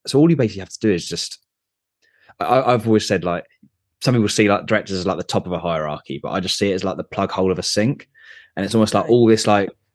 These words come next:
Speaker 1: all this really good stuff's just gotta come into it, and all you've gotta do is just funnel it out into this really nice, thin, concise, you know, <laughs> cons-, you gotta just make concise choices with the best that they're giving you of all these people that are essentially more exciting and have these amazing ideas.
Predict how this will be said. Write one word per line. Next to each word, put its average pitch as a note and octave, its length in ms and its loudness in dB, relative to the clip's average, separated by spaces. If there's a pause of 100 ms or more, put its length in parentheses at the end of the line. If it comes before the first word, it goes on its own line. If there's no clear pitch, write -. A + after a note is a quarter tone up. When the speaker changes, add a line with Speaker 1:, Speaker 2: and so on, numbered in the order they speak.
Speaker 1:
all C#3+ 80 4
this C#3 140 4
really B2+ 280 4
good A2+ 140 0
stuff's - 340 -2
just G2 140 -8
gotta F2 200 -8
come G#2 220 -2
into A2 320 2
it, E2+ 60 0
and D#2+ 80 -2
all G2+ 100 2
you've G#2+ 160 4
gotta F#2 180 -2
do F2+ 60 -2
is E2+ 80 -2
just - 140 -8
funnel F2 300 -2
it D2 80 -6
out F#2 260 -2
into F#2+ 240 -6
this F#2 160 -6
really F2+ 160 -2
nice, F2 300 -4
thin, F2 420 0 (240)
concise, - 640 -2 (1400)
you C#3 100 2
know, C3+ 80 2
<laughs> A2+ 260 0
cons-, B2 300 0
you C#3 100 0
gotta C3+ 80 6
just A#2 100 -4
make A2+ 160 2
concise G#2+ 360 0
choices F#2+ 420 -2
with G#2 160 0
the G2+ 60 -4
best - 300 -4
that G2+ 100 -2
they're F#2 180 0
giving G2 300 -2
you A2 240 -4 (460)
of G#2+ 180 0
all A2+ 100 6
these G#2 160 4
people A2 260 0
that E2 100 -4
are D2 40 -8
essentially F2+ 500 -4
more F2 140 0
exciting F2+ 520 0
and E2+ 180 -2
have G2 160 -6
these F2+ 160 -4
amazing F2+ 380 0
ideas. F2 640 -2